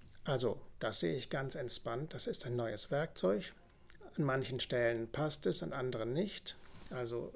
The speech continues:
wenn mir das Augenlid korrigiert werden soll, geht das noch nicht per Video, sondern nur per Skalpell oder Laser oder so. Ähm, wenn ich aber Nachsorge habe oder wenn ich nochmal eine Frage habe oder wenn ich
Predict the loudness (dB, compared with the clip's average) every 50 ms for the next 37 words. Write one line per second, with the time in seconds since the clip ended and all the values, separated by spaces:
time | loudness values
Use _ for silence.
0 | -8 -6 -6 -2 2 2 2 2 2 2 2 4 6 4 4 4 2 0 -2 0
1 | 0 0 0 0 0 2 4 4 4 4 4 4 4 4 2 2 2 2 2 4
2 | 4 2 2 2 2 2 2 2 0 2 2 2 2 2 0 0 0 0 2 2
3 | 2 0 0 0 0 0 -2 -2 -2 -2 0 0 -2 -2 -2 -2 -2 0 2 4
4 | 4 4 4 4 4 4 2 2 2 2 0 2 2 2 2 0 0 0 -2 -2
5 | -2 0 -2 -2 -2 -2 -4 -4 -4 -6 -4 -2 0 0 0 0 -2 -4 -4 -4
6 | -2 -2 -2 0 0 0 0 0 -2 -4 -8 -10 -14 -14 -12 -10 -10 -8 -4 -2
7 | 0 0 0 0 0 2 2 2 2 2 -2 -8 -12 -12 -12 -12 -12 -12 -14 -14
8 | -14 -14 -14 -16 -12 -4 0 0 2 2 2 2 2 4 4 4 4 4 2 2
9 | 0 2 2 2 2 2 2 2 2 2 2 2 4 4 4 2 4 4 4 4
10 | 4 2 2 0 0 0 0 0 0 0 0 -2 -4 -4 -4 -4 -4 -2 -2 -2
11 | 0 0 0 -2 -2 -4 -4 -2 0 2 2 4 4 2 2 2 2 2 2 4
12 | 4 4 4 2 2 0 -2 0 2 2 2 4 4 2 2 2 0 -2 -4 -6
13 | -10